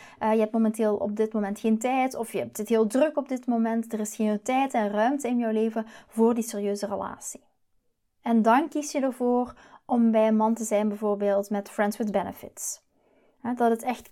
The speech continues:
casual is. En dan zit je in die situatie omdat het gemakkelijk voor jou is. Omdat het gemakkelijk voor hem is. Omdat het handig is voor de beide partijen. Dat is eigenlijk wat ik bedoel met een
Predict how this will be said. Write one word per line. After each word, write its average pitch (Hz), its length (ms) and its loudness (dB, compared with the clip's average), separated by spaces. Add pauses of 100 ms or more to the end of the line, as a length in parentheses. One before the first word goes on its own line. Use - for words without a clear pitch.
casual 220 580 0
is. - 480 -10 (140)
En 220 240 -2
dan 247 220 6
zit 262 180 0
je - 60 -4
in 233 160 0
die 220 200 -2
situatie 220 960 -2 (240)
omdat 233 320 2
het 220 240 -4
gemakkelijk 202 680 -4
voor - 160 -12
jou 208 180 -10
is. 202 200 -10
Omdat 214 160 -2
het 208 140 -4
gemakkelijk 214 380 -6
voor 208 160 -8
hem 233 180 4
is. 254 180 2
Omdat 214 200 -2
het 202 160 -2
handig 294 380 4
is 277 240 -4 (200)
voor 254 340 4
de 240 100 0
beide 208 280 2
partijen. 202 480 -8
Dat 220 100 -2
is - 60 -8
eigenlijk 262 280 -2
wat 240 80 -4
ik 226 80 0
bedoel 220 200 0
met 220 160 -2
een 208 160 -4